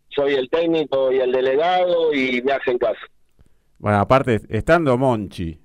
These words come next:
Speaker 2: eh, como utilero, y el,
Speaker 1: Uh.
Speaker 2: y el profe, el querido profe, también Valenzuela,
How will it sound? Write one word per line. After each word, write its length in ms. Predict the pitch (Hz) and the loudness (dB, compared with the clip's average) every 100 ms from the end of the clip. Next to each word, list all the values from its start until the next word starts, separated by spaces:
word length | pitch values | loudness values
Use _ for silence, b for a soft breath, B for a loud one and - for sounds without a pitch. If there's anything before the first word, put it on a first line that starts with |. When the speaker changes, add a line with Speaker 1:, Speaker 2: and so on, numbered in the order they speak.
| - | -10
Speaker 2:
eh, 240 | 92 98 95 | -6 -4 -2
como 200 | 98 101 | -2 -2
utilero, 600 | 98 110 127 113 95 95 | -2 2 4 4 2 2
y 40 | |
el, 160 | 101 104 | 2 0
Speaker 1:
Uh. 60 | 107 | 0
Speaker 2:
y 40 | |
el 140 | 107 110 | 0 0
profe, 420 | 135 135 123 104 | 2 2 2 -4
el 80 | 101 | -4
querido 320 | 107 117 107 | -2 0 0
profe, 760 | 117 120 - 101 95 92 90 | 0 -2 0 -2 0 -2 -4
también 380 | 90 90 101 107 | -6 -6 -4 -4
Valenzuela, 840 | 101 98 98 123 127 120 107 90 | -2 -2 -4 -2 0 2 0 -2